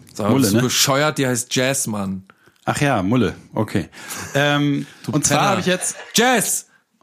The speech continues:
Speaker 2: Und zwar hab
Speaker 1: Jazz,
Speaker 2: ich jetzt
Speaker 1: Jazz.
Speaker 2: Jazz, ja.
Speaker 1: Jazz. Du kannst
Speaker 2: Jazz.
Speaker 1: dich über alle lustig machen, über meine Beziehungen, über alles, aber nicht über meine Katze.
Speaker 2: Ich nenn alle Katzen Mulle. Ist so.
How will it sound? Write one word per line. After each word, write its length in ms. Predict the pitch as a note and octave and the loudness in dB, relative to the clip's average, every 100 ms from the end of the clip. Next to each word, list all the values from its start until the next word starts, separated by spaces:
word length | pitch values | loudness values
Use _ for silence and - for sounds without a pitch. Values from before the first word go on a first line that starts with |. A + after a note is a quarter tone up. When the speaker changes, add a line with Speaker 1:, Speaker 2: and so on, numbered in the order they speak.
| _ - - _ | _ -20 -20 _
Speaker 2:
Und 140 | A#2+ | -6
zwar 460 | - C3+ C3 C3 - A#2 | -2 0 0 -2 -6 -2
hab 60 | D#3 | 0
Speaker 1:
Jazz, 200 | F#3 D3 | 2 0
Speaker 2:
ich 60 | |
jetzt 400 | D3+ - - - | -2 -4 -10 -2
Speaker 1:
Jazz. 560 | D3+ C#3+ C3+ - - _ _ _ _ _ _ - | 0 0 -2 -6 -12 _ _ _ _ _ _ -4
Speaker 2:
Jazz, 360 | B2+ A#2 G2+ | -2 0 -2
ja. 160 | A2+ G2+ | -2 0
Speaker 1:
Jazz. 220 | D3 C#3+ - - | 0 -2 -8 -8
Du 80 | D3 | 0
kannst 40 | |
Speaker 2:
Jazz. 140 | G#3+ F#3 | 0 2
Speaker 1:
dich 80 | F#3+ | 2
über 140 | G#3 | 2
alle 140 | A#3 | 2
lustig 300 | A#3+ A3 F#3+ F#3+ | 2 2 2 2
machen, 260 | G3 E3+ | 2 0
über 200 | E3+ F3+ | 2 2
meine 300 | E3+ E3 C#3+ - _ _ - | 2 0 -2 -8 _ _ -14
Beziehungen, 500 | C#3 - A3 F#3+ F#3 | -4 0 4 4 4
über 180 | F3+ D3+ | 4 2
alles, 220 | F3 C3+ | 0 0
aber 140 | B2+ | -2
nicht 140 | C#3 C#3 | -4 -6
über 120 | B2 | -6
meine 180 | A#2 A2 | -6 -8
Katze. 400 | - - C#2+ - _ - - - | -10 -12 -12 -14 _ -20 -20 -8
Speaker 2:
Ich 160 | - - | -6 0
nenn 160 | D#3+ D3+ | 2 2
alle 180 | E3 | 0
Katzen 340 | E3 B2 - G#2 | -2 -4 -2 0
Mulle. 300 | G2+ G2 F2 - - - | 2 2 0 -6 -20 -8
Ist 160 | - - | -2 0
so. 260 | F2+ E2 | 0 -4